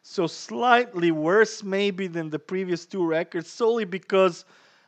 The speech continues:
I felt that it was too slick for its own good.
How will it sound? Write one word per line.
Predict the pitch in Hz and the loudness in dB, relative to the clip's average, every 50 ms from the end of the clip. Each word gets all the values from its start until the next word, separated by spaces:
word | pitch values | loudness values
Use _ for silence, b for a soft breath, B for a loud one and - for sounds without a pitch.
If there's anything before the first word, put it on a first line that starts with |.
| b - | b 2
I | 170 175 180 | 2 2 2
felt | 170 - - 190 170 170 165 160 | 2 -2 2 6 6 6 6 6
that | 165 160 160 | 0 -4 -4
it | 156 156 | -4 -2
was | 160 160 156 139 - - - _ _ | -2 -2 -2 -4 -8 -14 -20 _ _
too | - 190 185 | -4 -4 -4
slick | - - - - - 180 170 160 175 190 - - | -4 -6 -12 -14 -10 -4 -2 0 0 0 -2 -8
for | - _ 180 170 160 | -12 _ -4 -2 -2
its | 156 143 - - 185 | -4 -4 -8 -6 -6
own | 160 156 156 151 | -4 -4 -6 -8
good. | 143 143 170 185 208 202 | -6 -4 0 0 0 -2